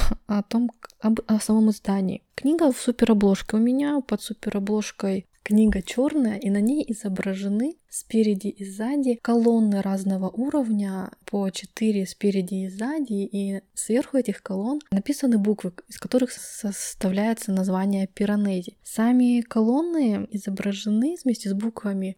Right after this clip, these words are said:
как будто бы золотым напылением. На самом деле нет, это так напечатано все. И при этом это золотое напыление внизу, ближе к нижнему краю книги,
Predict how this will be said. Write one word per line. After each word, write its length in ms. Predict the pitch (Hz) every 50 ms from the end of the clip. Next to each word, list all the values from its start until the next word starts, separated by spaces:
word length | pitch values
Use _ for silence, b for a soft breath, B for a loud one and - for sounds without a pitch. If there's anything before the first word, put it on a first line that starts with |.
| _
как 160 | - - 196
будто 220 | 214 - 311 - 277
бы 160 | 233 226 226
золотым 520 | 208 - 202 202 202 202 - - 247 247
напылением. 640 | 233 226 226 226 - 233 220 220 220 202 190 185 185
На 80 | 185 180
самом 280 | - - 220 220 220
деле 260 | 202 208 214 208 202 202
нет, 220 | 196 185 185 -
это 120 | 190 - _
так 200 | - 202 - -
напечатано 680 | 196 190 - - - - - 294 339 - 294 269 240 220
все. 320 | 220 - - - 190 190 - _ -
И 80 | 208
при 140 | - - 240
этом 220 | 233 - 233 220
это 120 | 220 214 220
золотое 380 | 208 214 214 214 - - 226
напыление 640 | 214 208 214 208 - - 220 233 302 339 339 302 240 233
внизу, 760 | 208 202 208 208 214 214 214 208 208 214 226 277 330 359 - -
ближе 360 | - 196 208 220 226 208 196
к 100 | 196 -
нижнему 460 | 208 208 208 202 196 202 196 190 190
краю 380 | 190 - - - 208 185 185 185
книги, 480 | - - 208 247 294 302 285 254 226